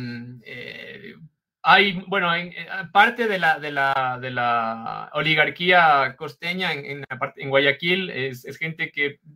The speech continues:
no sé, por, por, tra-, por, digamos, cobijarse con un poco de prestigio, eh, eh,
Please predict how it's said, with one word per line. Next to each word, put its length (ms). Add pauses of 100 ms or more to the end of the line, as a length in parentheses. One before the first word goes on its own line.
(140)
no 120
sé, 180
por, 280
por, 240 (520)
tra-, 320
por, 160
digamos, 360
cobijarse 560
con 100
un 60
poco 200
de 100
prestigio, 580 (720)
eh, 560 (180)
eh, 320